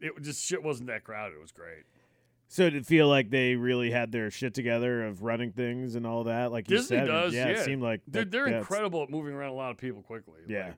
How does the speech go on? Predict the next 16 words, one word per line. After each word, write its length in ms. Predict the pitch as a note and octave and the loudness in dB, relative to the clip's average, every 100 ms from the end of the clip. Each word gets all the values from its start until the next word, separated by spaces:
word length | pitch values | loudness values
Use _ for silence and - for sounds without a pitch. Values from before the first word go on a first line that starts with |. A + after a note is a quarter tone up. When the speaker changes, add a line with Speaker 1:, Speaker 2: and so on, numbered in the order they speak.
| _ | _
Speaker 1:
that's 240 | A2 G#2+ - | -16 -16 -16
fucking 420 | - G#2 G2+ E2+ | -16 -16 -16 -18
nuts. 340 | F2+ F#2+ - - _ _ | -16 -16 -18 -20 _ _
Like, 140 | G2 G2 | -18 -12
they're, 200 | A2+ F#2+ _ - | -12 -14 _ -18
like, 140 | F#2 | -18
the 80 | F2+ | -16
world 240 | A2 G#2 G2 | -14 -12 -12
experts 380 | - - - - | -14 -20 -20 -20
at 80 | |
that. 160 | - - _ A2+ | -20 -20 _ -14
Speaker 2:
Mm-hmm. 260 | G2+ G3 F#2+ _ _ | -12 -12 -14 _ _
Speaker 1:
Like, 120 | G2 | -20
they 100 | F2+ | -20
can 160 | G2+ G2 | -16 -14
move 260 | G2 F#2 | -14 -16